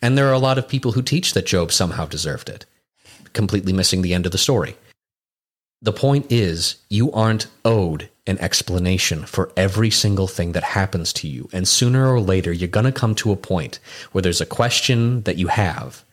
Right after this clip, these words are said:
that you won't get an answer to, or something will happen in your life that is absolutely horrible, and you'll be suffering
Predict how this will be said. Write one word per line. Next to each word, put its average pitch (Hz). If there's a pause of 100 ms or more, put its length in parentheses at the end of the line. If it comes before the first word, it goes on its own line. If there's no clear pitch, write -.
(220)
that 95
you 92
won't 104
get 101
an 92
answer 85
to, - (520)
or 98
something 135
will 113
happen 117
in 101
your 98
life 80
that 87
is 85 (140)
absolutely 104
horrible, 85 (280)
and 95
you'll 87
be 73
suffering 113